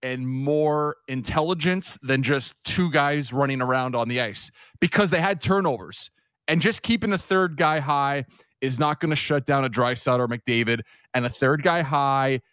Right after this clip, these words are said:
is not gonna shut down a Matthews or Marner. So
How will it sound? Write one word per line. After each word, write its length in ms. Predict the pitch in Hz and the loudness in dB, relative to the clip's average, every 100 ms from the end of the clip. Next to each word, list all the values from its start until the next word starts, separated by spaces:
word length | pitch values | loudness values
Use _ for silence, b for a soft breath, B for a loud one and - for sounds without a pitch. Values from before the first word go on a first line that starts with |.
| _ _ - | _ _ -2
is 280 | 127 117 | -2 0
not 280 | 120 127 135 | 0 0 0
gonna 160 | 156 147 | -2 -2
shut 320 | - 156 143 | 0 0 0
down 240 | 139 131 | 0 2
a 60 | 127 | 0
Matthews 540 | 120 120 113 123 127 | -2 -2 -2 0 2
or 120 | 123 120 | 2 2
Marner. 420 | 113 107 90 78 _ _ - | 0 0 -6 -14 _ _ -8
So 540 | - 147 135 131 | 0 2 4 2